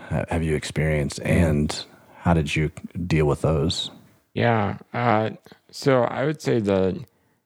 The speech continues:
Speaker 2: the depression that I've dealt with, um, the, the low moments, um, well, to, to fast forward a bit, uh, after college, I, uh,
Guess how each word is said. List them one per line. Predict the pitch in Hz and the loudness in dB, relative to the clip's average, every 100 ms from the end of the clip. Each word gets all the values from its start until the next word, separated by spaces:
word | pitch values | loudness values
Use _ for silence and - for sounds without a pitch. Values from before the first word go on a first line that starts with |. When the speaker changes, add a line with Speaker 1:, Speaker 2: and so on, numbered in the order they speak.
| _ | _
Speaker 2:
the | - 101 | -2 0
depression | 101 131 139 - 135 | 0 0 0 0 -2
that | 113 92 | 0 0
I've | 90 82 | 0 -2
dealt | - 85 80 | 0 0 0
with, | 78 82 82 - - - - | -2 -4 -4 -8 -20 -14 -8
um, | 82 80 82 87 | -6 -6 -6 -4
the, | 90 82 - | -2 -2 0
the | 92 | 0
low | 87 92 90 | 2 2 2
moments, | 90 87 87 87 85 - - _ _ _ - | 0 0 0 -2 -4 -10 -20 _ _ _ -4
um, | 87 85 80 78 - _ _ _ | -2 0 -2 -4 -10 _ _ _
well, | 104 101 92 | 2 2 4
to, | - 95 | 0 -2
to | 90 101 | -2 -4
fast | 104 110 - | 2 2 0
forward | - 98 95 90 | -4 0 0 0
a | |
bit, | 85 82 - 87 | 0 -2 -4 -4
uh, | 85 78 - | -4 -4 -4
after | 101 - 92 | -6 -2 -4
college, | - 87 85 85 82 - | 0 0 2 2 0 -2
I, | 82 82 85 - - _ _ - | -2 -2 -4 -10 -20 _ _ -6
uh, | 82 | -4